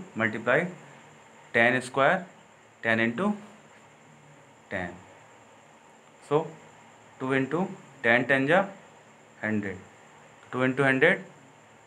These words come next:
टू हंड्रेड meter.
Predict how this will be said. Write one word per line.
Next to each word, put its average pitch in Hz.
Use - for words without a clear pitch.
टू 127
हंड्रेड 135
meter. 95